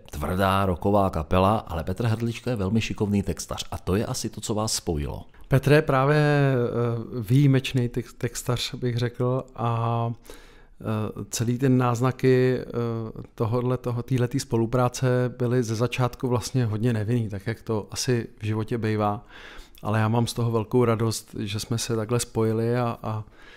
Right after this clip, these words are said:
Speaker 2: že jsme se i spřátelili, eh, za tu dobu. A myslím si, že je to i docela zajímavý právě pro posluchače, no.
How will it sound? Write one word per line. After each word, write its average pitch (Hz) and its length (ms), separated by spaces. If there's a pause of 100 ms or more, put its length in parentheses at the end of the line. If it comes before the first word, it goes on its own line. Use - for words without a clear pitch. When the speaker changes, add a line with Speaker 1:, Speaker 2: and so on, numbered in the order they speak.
(240)
Speaker 2:
že - 140
jsme 120 180
se - 160
i 123 100
spřátelili, 113 920
eh, 113 420
za 110 140
tu 117 140
dobu. 113 420 (640)
A 110 560
myslím 110 540
si, 123 220
že 113 480
je 107 140
to - 200
i 117 120
docela 113 340
zajímavý 110 440
právě 107 300
pro - 160
posluchače, - 680
no. 87 120